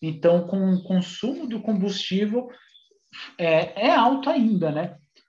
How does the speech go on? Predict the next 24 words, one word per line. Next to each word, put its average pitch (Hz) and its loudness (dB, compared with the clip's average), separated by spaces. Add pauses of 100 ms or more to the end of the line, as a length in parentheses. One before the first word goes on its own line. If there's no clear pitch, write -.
(500)
É, 139 -2
tanto 262 0
do 233 -2
etanol 226 0
como 254 -2
da 233 -6
gasolina. 226 -4 (140)
Aí 160 -8
vocês 175 -6
devem 202 0
pensar, 262 0
"Ah, 254 2
professor, 214 -2
a 196 0
gasolina 233 0
é 208 -2
do 190 -4
deriva-, 196 2
derivado 185 0
de - -10
petróleo." 269 0
Sim, 254 -2
tá 127 -8
correto. 180 -2